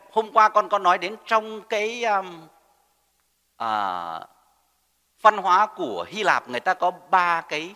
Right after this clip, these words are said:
cấp độ của tình yêu, đúng không? Là Eros, Philia and Agape. Thì hôm nay con nói đến bốn cái cấp độ mà ông Thánh Bernardo,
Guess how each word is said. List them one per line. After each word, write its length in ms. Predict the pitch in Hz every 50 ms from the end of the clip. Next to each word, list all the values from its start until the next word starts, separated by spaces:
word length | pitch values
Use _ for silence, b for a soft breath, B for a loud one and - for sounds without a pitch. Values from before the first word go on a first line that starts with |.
| _
cấp 120 | - 208 208 160
độ 160 | 139 117 101 -
của 60 | 147
tình 160 | - - 98
yêu, 200 | 98 127 160 147
đúng 120 | 139 175 180
không? 240 | 180 156 - _ _ _ _ _ _ _ _ _ _ _ _ _ _ _ -
Là 240 | 110 113 101 - - -
Eros, 580 | 170 180 185 180 175 196 214 214 - - - - _
Philia 680 | - 175 175 175 170 175 165 165 160 151 151 151 151 160 -
and 360 | 123 107 92 95 104 123 147 160 - _ _ _ -
Agape. 480 | 120 123 113 117 107 - 110 98 78 - _ _ _ _ _ _ _ _ _ _ _ _ -
Thì 80 | 156
hôm 160 | 160 180 226 233
nay 140 | 233 233
con 160 | 226 226 220 196
nói 100 | 208 220
đến 260 | 202 220 226 214 202
bốn 240 | 214 226 269 277 277
cái 120 | 320 - -
cấp 100 | 302 294 302
độ 220 | 175 165 156 143 -
mà 120 | 131 127
ông 160 | 98 165 190
Thánh 420 | 170 - 175 165 175 208 240 392 233
Bernardo, 480 | 190 180 175 180 170 175 175 160 156